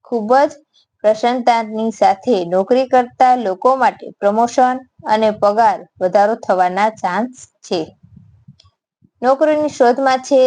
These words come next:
તેઓને પણ તેમની પસંદગીની નોકરી મળશે. સાથે જ તમારા કોઈ પૈસા બાકી હોય, તો તે પૈસા જલ્દી પાછા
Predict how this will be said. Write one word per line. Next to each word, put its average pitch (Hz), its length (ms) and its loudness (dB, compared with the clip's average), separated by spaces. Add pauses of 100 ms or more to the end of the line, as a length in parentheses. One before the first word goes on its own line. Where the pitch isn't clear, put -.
તેઓને 226 420 0
પણ 247 280 -2
તેમની 214 360 -4
પસંદગીની 240 680 -2
નોકરી 196 440 0 (260)
મળશે. 190 500 -2 (640)
સાથે 226 420 0
જ 302 180 -2
તમારા 226 560 0
કોઈ 269 260 0
પૈસા 233 460 0
બાકી 208 400 -2
હોય, 220 360 0
તો 190 200 -4
તે 220 220 0
પૈસા 226 520 -2 (1900)
જલ્દી 247 300 2
પાછા 240 420 0